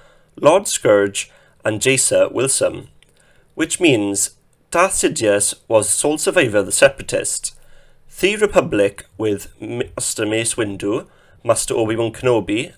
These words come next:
and Jedi Knight Anakin Skywalker. The two Sith Empire remain were Lord Scourge and Jacer Wilson, respectively. They have an all-out brawl,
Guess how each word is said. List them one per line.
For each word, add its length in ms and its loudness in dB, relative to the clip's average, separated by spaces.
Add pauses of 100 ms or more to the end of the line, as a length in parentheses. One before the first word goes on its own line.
and 220 -4
Jedi 320 2
Knight 220 0
Anakin 360 -2
Skywalker. 720 0 (460)
The 100 -6
two 200 -6
Sith 300 0
Empire 640 2
remain 420 -4 (460)
were 260 0
Lord 320 0
Scourge 640 -4
and 160 -8
Jacer 340 -4
Wilson, 440 -2
respectively. 680 -4 (1600)
They 100 0
have 180 4
an 60 -4
all-out 640 4
brawl, 480 6